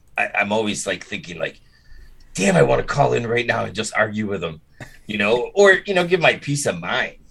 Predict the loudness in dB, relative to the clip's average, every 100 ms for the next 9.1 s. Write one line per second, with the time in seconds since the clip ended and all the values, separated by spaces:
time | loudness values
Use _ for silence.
0 | -20 -20 -20 -6 -4 -2 -2 -2 -6 -12
1 | _ -20 -18 -18 -20 -20 -20 -20 -20 _
2 | -18 -16 -12 -8 -8 -8 -20 -6 2 4
3 | 4 0 -8 -12 -10 2 2 2 0 0
4 | 0 4 6 8 4 -2 -4 -6 -4 -6
5 | -6 -10 -8 -6 -4 -6 -10 -16 _ -20
6 | -20 -20 -12 -10 -10 -12 -18 -20 -20 _
7 | -20 _ _ _ -2 -2 -2 -2 -2 -2
8 | -4 -10 _ _ _ -4 0 2 0 -4
9 | -10